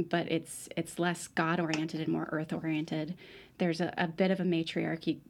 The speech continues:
kind of going on there with Sister J at the head and, and women in powerful positions.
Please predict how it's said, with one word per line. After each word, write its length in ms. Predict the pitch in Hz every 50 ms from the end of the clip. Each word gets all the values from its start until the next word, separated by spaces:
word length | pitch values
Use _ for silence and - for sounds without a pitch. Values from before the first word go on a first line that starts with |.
| - - -
kind 240 | - - 170 170 160
of 180 | 156 151 165 - - - - - - - - - - 185
going 320 | 180 - 185 175 175 170 170
on 240 | 165 165 165 165 175
there 340 | 170 160 156 151 151 151 160
with 240 | 147 165 165 160 -
Sister 300 | - 175 - - 180 160
J 260 | - 165 156 156 156
at 100 | - -
the 60 | 170
head 340 | 170 - 175 165 160 165 156
and, 420 | - - 165 156 156 160 165 - - - -
and 320 | 175 175 165 165 160 165
women 260 | 170 170 170 170 160 165
in 140 | 160 165
powerful 380 | 165 - 156 151 147 147 - 160
positions. 800 | 160 - 147 147 156 151 - - 165 156 156 156 160 - - -